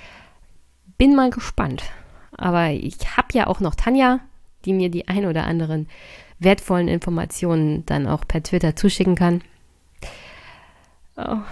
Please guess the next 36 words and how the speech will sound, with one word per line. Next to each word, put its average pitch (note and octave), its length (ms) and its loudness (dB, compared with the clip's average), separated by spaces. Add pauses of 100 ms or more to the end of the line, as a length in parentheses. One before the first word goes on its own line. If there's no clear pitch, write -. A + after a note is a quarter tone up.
(200)
obwohl C4 340 6
sie A3 140 8
auch F#3+ 80 6
ziemlich E3+ 280 4
gruselig E3+ 440 2
sind, D3+ 160 0
um C#3+ 80 0
ehrlich D3 200 0
zu D3+ 80 -10
sein, D3 180 -2
Tanja. C#3+ 320 -2 (420)
<laughs> - 400 -18
Was, - 420 -2
was F3 260 -4
soll F3+ 160 2
ich F3+ 100 0
dazu D#3+ 280 -2
sagen? C#3+ 460 -2 (100)
Sehr D3 220 4
gruselig C#3+ 500 0
teilweise. C3 480 -4 (1800)
Aber A#3+ 180 8
wenigstens D4+ 380 6
bist - 300 -4
du B3 100 -2
gut A3+ 160 -4
unterhalten F#3+ 580 -2
mit F3+ 100 -2
dem E3 140 -4
Aufwachensticker, D3+ 680 -4
den D3+ 140 -4
ich D3 120 -4
dir - 100 -16
geschickt - 340 -12
habe. - 160 -10
Also D3+ 300 -4